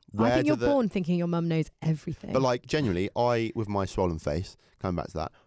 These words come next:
Speaker 1: I called my mum. I was like, "Mum, my face is really swollen. What do I do?" And she's like, "We'll just take some ibuprofen. It's an anti-inflammatory."
Speaker 2: I know.
Speaker 1: And I was like,
Speaker 2: Brilliant. Mum knows that.
Speaker 1: "Didn't <laughs> realise you're a doctor, Mum."
Speaker 2: The number of times, though, I find, phoned my mum and I've been like, "What do I do?"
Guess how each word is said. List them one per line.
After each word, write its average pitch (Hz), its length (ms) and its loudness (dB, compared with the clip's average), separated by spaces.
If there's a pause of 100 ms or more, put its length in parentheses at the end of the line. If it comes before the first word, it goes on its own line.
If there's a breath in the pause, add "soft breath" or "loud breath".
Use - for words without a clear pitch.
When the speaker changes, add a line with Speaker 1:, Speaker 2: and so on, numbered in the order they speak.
(160)
Speaker 1:
I 123 160 4
called 120 240 0
my 107 60 2
mum. 107 160 0
I 82 60 0
was 80 100 -2
like, 71 220 -2
"Mum, 82 440 -4 (220)
my 87 200 -2
face 80 320 -4
is 85 80 -4
really 85 160 -2
swollen. 82 360 -2
What 87 120 -4
do 82 60 -2
I - 40 -2
do?" 80 80 -4
And 73 120 -4
she's 71 100 -8
like, 71 140 -4 (240)
"We'll 90 120 -2
just 76 120 -8
take 78 140 -4
some 92 100 0
ibuprofen. 90 440 0
It's - 160 -6
an 85 80 -2
anti-inflammatory." 95 580 0
Speaker 2:
I 120 40 2
know. 294 120 2
Speaker 1:
And 135 100 -4 (120)
I 110 60 0
was 104 120 0
like, - 120 4
Speaker 2:
Brilliant. 196 220 0
Mum 240 180 0
knows 185 160 2
that. - 200 -4
Speaker 1:
"Didn't 147 180 2
<laughs> 120 100 2
realise 127 260 2
you're 131 100 4
a 139 40 2
doctor, 120 320 -4
Mum." 127 220 -6 (200 loud breath)
Speaker 2:
The 254 60 2
number 302 200 4
of 285 80 0
times, 262 260 2
though, 170 140 2
I 165 80 2
find, 165 460 -2
phoned 175 280 2
my 160 160 2
mum 143 320 -4 (160)
and 160 140 2
I've 160 220 2
been 160 140 0
like, 160 220 -4
"What 175 240 4
do 175 100 2
I 170 120 2
do?" 160 320 0